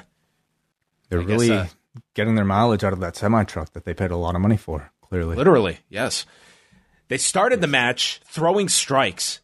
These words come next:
Speaker 2: and Baszler lands a leg kick and immediately goes for the Kirifuda clutch, which is stopped. On the apron,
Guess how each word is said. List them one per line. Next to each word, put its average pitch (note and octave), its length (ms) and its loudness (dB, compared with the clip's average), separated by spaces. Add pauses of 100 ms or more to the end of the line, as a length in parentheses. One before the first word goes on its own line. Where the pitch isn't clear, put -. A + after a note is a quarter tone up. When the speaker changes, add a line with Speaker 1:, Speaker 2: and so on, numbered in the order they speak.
(120)
Speaker 2:
and A2+ 300 -8
Baszler F3 400 0
lands D3 240 0
a B2 60 -4
leg A#2+ 340 -4
kick F#2 320 -14
and A#2+ 80 -10
immediately C#3+ 460 -2
goes C3 180 0
for - 80 -10
the G2 80 -16
Kirifuda D3 500 -4
clutch, - 500 -4
which G#2 160 -12
is G#2 60 -4
stopped. G#2+ 480 -2 (540)
On F#3 140 0
the F3+ 100 2
apron, D#3+ 420 0